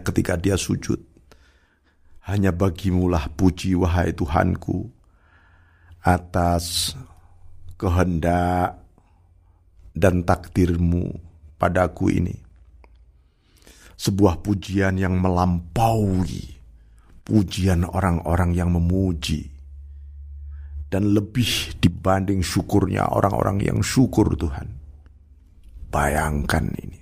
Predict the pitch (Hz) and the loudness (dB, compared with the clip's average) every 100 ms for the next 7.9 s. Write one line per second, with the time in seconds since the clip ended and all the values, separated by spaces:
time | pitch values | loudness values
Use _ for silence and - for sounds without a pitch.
0 | - - _ _ _ _ _ _ _ _ | -20 -20 _ _ _ _ _ _ _ _
1 | - - - 78 87 87 78 - 82 82 | -20 -10 -4 2 4 4 2 2 2 0
2 | - 113 101 80 78 78 71 76 69 76 | 0 0 0 0 -2 0 2 2 0 -4
3 | - - - - - - - 104 90 87 | -16 -20 -20 -16 -14 -4 2 4 4 2
4 | 85 - - - - - - - - - | -2 -8 -20 -20 -20 -20 -20 -2 0 0
5 | - 95 - 95 95 92 92 92 101 - | 0 -2 0 2 4 4 0 0 -2 0
6 | 101 92 87 98 90 85 87 - 107 - | 0 2 2 2 2 0 -4 -8 -10 -4
7 | 98 95 98 92 87 82 85 80 | 0 0 2 2 2 2 0 -2